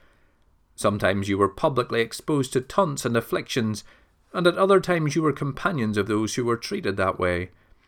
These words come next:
For you sympathized with the prisoners and accepted with joy the confiscation of your possessions, knowing that you yourselves have a better and enduring possession. So don't throw away your confidence, which has a great reward,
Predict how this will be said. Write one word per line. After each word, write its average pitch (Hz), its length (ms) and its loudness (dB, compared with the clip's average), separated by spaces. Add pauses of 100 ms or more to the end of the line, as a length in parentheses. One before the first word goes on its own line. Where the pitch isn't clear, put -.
(720)
For 107 160 2
you 95 160 2
sympathized 110 600 2
with 107 120 -2
the 127 80 -2
prisoners 139 480 0
and 135 120 0
accepted 131 520 -4
with 123 200 0
joy 156 260 2
the 131 100 2
confiscation 151 800 -2
of 120 100 0
your 127 120 4
possessions, 156 680 -2 (540)
knowing 104 300 4
that 104 120 2
you 110 120 -2
yourselves 131 640 2
have 131 120 -2
a 120 60 2
better 117 400 0
and 110 200 0
enduring 127 580 -4
possession. 92 640 -2 (1080)
So 170 160 2
don't 208 260 4
throw 214 200 2
away 143 240 4
your 131 160 4
confidence, 117 580 0
which 117 180 -2
has 110 140 2
a 110 60 2
great 117 320 0
reward, 120 520 0